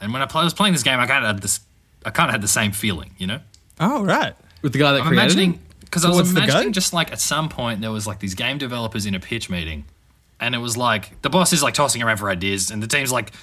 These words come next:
Speaker 1: "Oh, yeah, let's do something, uh, that's, like, open world and gritty, like, uh, Grand Theft Auto," or... You know, and then someone's like, "Yeah, yeah, yeah, and, and, and we can have, like, a, a skill-based scoring system like Tony Hawk Pro Skater."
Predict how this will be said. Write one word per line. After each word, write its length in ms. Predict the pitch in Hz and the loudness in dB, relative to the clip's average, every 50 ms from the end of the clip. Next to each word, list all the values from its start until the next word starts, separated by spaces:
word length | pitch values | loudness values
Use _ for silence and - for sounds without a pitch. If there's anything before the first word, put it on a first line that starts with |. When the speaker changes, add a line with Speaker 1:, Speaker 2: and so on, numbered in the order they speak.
| - - - | -20 -8 -2
Speaker 1:
"Oh, 100 | - 143 | 0 0
yeah, 120 | 143 143 143 | 0 2 0
let's 160 | 151 147 - | 0 0 0
do 120 | - 151 - | 0 0 2
something, 500 | - 139 123 131 127 127 123 113 107 - - - _ _ _ _ _ - | 0 0 -2 -4 -4 -4 -4 -4 -6 -8 -14 -20 _ _ _ _ _ -8
uh, 300 | 104 104 101 101 104 107 104 107 | -4 -2 0 0 -2 -2 -4 -6
that's, 160 | 113 110 - | -4 -4 -4
like, 140 | 120 - 143 | -2 0 0
open 280 | 151 - 139 131 117 | 0 0 0 -2 0
world 320 | 110 120 120 120 123 123 117 | 2 2 4 2 2 2 0
and 140 | 107 92 | -2 -2
gritty, 340 | 90 139 156 160 127 - - - | 2 2 2 4 2 0 -2 -6
like, 340 | - 104 98 98 - - - | -6 -2 -2 -2 -2 -2 -4
uh, 280 | 107 104 104 101 101 101 | -2 0 0 0 0 0
Grand 240 | 110 123 123 120 - | 0 -2 -2 0 -2
Theft 180 | 123 113 - | -4 -2 -2
Auto," 300 | 131 117 101 92 82 82 82 - | -2 -2 -2 -2 -4 -8 -10 -8
or... 540 | 104 104 104 107 104 104 104 104 107 104 - - - _ _ _ _ _ _ _ _ _ _ _ _ _ - | -6 -4 -2 0 0 0 0 -2 -2 -4 -6 -18 -20 _ _ _ _ _ _ _ _ _ _ _ _ _ -6
You 120 | 143 151 - | -4 -4 -4
know, 60 | - | -2
and 120 | 139 143 147 | -2 0 0
then 100 | 143 139 | 2 2
someone's 260 | - 160 147 135 131 | 0 0 0 -2 -4
like, 120 | 143 - - | -4 -2 0
"Yeah, 180 | 202 196 - 127 | 0 0 0 0
yeah, 120 | 143 175 185 | 2 2 4
yeah, 220 | 180 185 185 - 104 135 | 4 4 2 0 0 -4
and, 120 | 143 135 | -6 -6
and, 220 | 131 139 135 135 139 135 | -6 -6 -6 -6 -4 -4
and 120 | 135 139 | -4 -4
we 80 | 131 117 | -2 -2
can 120 | 139 - | -2 0
have, 180 | 131 143 143 143 | 0 0 0 2
like, 160 | 139 135 - 117 | 0 0 0 -2
a, 100 | - - | -4 -2
a 60 | - - | 0 0
skill-based 600 | - - - - 160 160 139 147 139 120 - - | 0 0 2 2 0 0 2 2 2 2 2 0
scoring 380 | - - - 139 156 175 175 170 | 0 0 0 0 0 0 2 2
system 380 | - - - 127 - - 90 90 | 0 0 0 -2 -2 -2 -2 -2
like 180 | 101 110 104 - | -2 -2 -2 0
Tony 200 | - 151 139 135 | -2 -2 0 0
Hawk 200 | 139 131 107 - | -2 -2 -2 0
Pro 140 | - 127 113 | -2 0 0
Skater." 440 | - - 135 139 143 139 104 73 | 0 0 2 0 2 2 0 -2